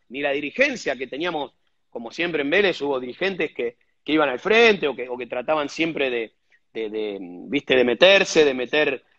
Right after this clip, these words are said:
eh, o de, o de interferir con, con,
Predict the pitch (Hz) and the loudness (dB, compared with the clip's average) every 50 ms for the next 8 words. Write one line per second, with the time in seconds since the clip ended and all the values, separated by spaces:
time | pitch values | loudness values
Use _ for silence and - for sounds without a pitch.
0 | _ _ - - 120 117 110 117 - - 139 135 131 - - 139 135 139 135 123 | _ _ -8 -6 -4 -4 -4 -6 -4 -4 -2 -2 -2 -4 -2 -2 -4 -2 -2 -4
1 | 139 135 - - 139 135 151 180 196 190 170 - 135 127 123 113 110 - 107 110 | -4 -6 -6 -6 -6 -2 0 0 0 0 -2 -4 -6 -6 -6 -8 -14 -14 -14 -14
2 | 107 104 107 | -14 -16 -20